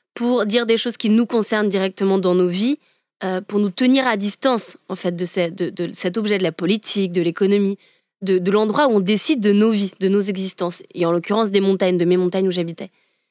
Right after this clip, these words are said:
Donc ça, pour moi, c'est très important de ne pas croire qu'une vérité, elle est établie,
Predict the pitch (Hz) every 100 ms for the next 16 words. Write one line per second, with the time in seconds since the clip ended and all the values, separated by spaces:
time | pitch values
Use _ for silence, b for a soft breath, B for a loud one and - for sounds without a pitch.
0 | _ _ - 202 - - 269 254 247 254
1 | 226 - 277 262 240 220 - 262 226 226
2 | 220 _ _ _ 208 196 247 240 262 262
3 | - 220 202 214 214 233 220 185 175 185
4 | 180 196 262